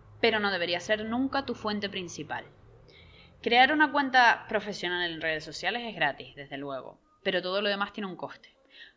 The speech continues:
Porque al final cuando tú promocionas tus posts, cuando haces unas campañas, eh, sugeridas de estas que aparecen en Facebook, que siempre te aparece un post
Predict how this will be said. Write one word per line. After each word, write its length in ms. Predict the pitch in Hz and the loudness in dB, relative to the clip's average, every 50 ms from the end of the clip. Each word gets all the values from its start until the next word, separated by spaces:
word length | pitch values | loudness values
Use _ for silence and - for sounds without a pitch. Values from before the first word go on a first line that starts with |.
| _ _ _ _ | _ _ _ _
Porque 240 | _ 233 233 220 226 | _ 4 4 8 8
al 100 | 220 214 | 6 6
final 300 | 214 - 226 240 262 277 | 6 0 0 0 0 0
cuando 540 | 277 320 294 - 247 233 240 220 202 208 - | 0 -2 -4 -4 -4 -2 -2 -2 -2 -2 -4
tú 260 | - 240 233 233 220 | -8 -6 -4 -4 -4
promocionas 680 | 226 220 214 208 190 180 - - 196 190 190 175 - - | -4 -4 -2 -2 -2 -6 -6 -6 -6 -4 -4 -4 -4 -6
tus 180 | - 170 151 | -10 -10 -10
posts, 460 | - - - 220 233 226 226 226 226 - | -10 0 2 4 6 6 4 2 0 0
cuando 240 | - 175 165 160 156 | 0 0 0 0 -4
haces 200 | 160 165 - 185 | -4 -4 -6 -8
unas 220 | 190 175 165 - | -4 -4 -6 -6
campañas, 880 | - - 147 139 139 - 220 233 254 240 220 214 208 208 202 202 208 - | -4 -8 -8 -8 4 6 6 6 6 4 2 4 4 4 2 0 -6 -10
eh, 800 | - 190 175 165 160 160 156 151 151 143 143 143 - - _ _ _ _ _ _ | -8 -6 -6 -4 -4 -6 -6 -6 -6 -8 -8 -10 -12 -12 _ _ _ _ _ _
sugeridas 720 | - - - 160 - - - 147 165 196 208 208 190 196 | -14 -12 -12 -12 -10 -10 -10 -6 -4 -2 0 0 0 0
de 80 | 196 | -2
estas 280 | 196 196 - - 185 - | -4 -4 -6 -8 -8 -8
que 280 | - - 175 170 165 160 | -10 -10 -8 -8 -6 -6
aparecen 360 | 156 156 160 160 156 165 156 | -6 -6 -8 -10 -8 -10 -10
en 140 | 151 147 147 | -10 -12 -8
Facebook, 360 | - 196 202 214 196 190 185 | -6 -4 -4 -2 -4 -6 -12
que 60 | - | -12
siempre 260 | 165 - - 170 165 165 | -14 -14 -12 -10 -10 -10
te 60 | 165 | -8
aparece 320 | 160 160 156 156 - - | -6 -6 -8 -8 -8 -12
un 160 | 160 151 151 | -12 -14 -14
post 340 | _ - 170 180 170 175 - | _ -6 -6 -6 -6 -8 -12